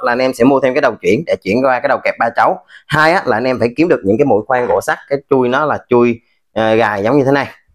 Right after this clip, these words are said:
thì anh em mới khoan được nha. Chứ còn cái mũi này là chuẩn, nó là chuẩn S D F Plus ha. Nhiều anh em không biết đường mua ra mua mũi linh ta linh tinh vào gắn sẽ, sẽ không được. Rồi, chế độ thứ hai đó là chế độ mà khoan, à, khoan tường ha, khoan tường, khoan tường hoặc là khoan bê tông thì anh em sẽ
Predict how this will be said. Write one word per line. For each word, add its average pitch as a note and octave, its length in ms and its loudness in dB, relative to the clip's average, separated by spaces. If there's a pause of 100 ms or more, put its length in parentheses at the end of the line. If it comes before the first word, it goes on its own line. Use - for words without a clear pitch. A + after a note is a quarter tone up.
(120)
thì A2 120 2
anh A2+ 100 2
em A#2+ 120 0
mới C3 80 0
khoan B2 200 -2
được G#2+ 120 0
nha. A#2+ 220 -2 (180)
Chứ C3 100 -2
còn G#2 160 -2
cái A2 60 -2
mũi A#2 300 0 (360)
này A2+ 160 -2
là G#2+ 80 -2
chuẩn, F#2+ 220 0
nó C#3 100 0
là C3+ 120 -4
chuẩn G2+ 160 0
S D3 120 -2
D C#3 40 2
F C#3+ 160 0
Plus D#3 260 0
ha. C#3 320 -2
Nhiều G#2+ 160 2
anh A2+ 100 0
em A#2 180 0
không A#2+ 120 0
biết C3+ 100 2
đường A2 180 0
mua A#2 200 2
ra A2+ 140 0
mua A#2 300 2
mũi G#2 300 0
linh B2+ 160 0
ta A2+ 120 0
linh A2+ 140 -4
tinh A2+ 160 0
vào G#2 160 0
gắn A2 200 -6
sẽ, - 120 -16 (240)
sẽ G2+ 100 -6
không B2 120 -2
được. A2+ 160 2 (640)
Rồi, C#3 180 6
chế F#3 140 2
độ D3+ 100 6
thứ G3+ 120 2
hai F3+ 280 4
đó G3 100 6
là D#3 120 4
chế D#3+ 140 2
độ A2 200 2
mà A#2 200 0
khoan, C#3 320 0
à, C3+ 500 0 (800)
khoan C#3 160 -4
tường C3+ 200 6
ha, D3 300 -2 (160)
khoan C3 160 -2
tường, B2 300 4
khoan C3 200 -2
tường B2+ 180 4
hoặc A2 100 -2
là F#2+ 60 -4
khoan B2 140 0
bê B2 80 0
tông B2 260 0
thì A#2 60 0
anh A2 80 2
em A#2 100 0
sẽ A2+ 100 -2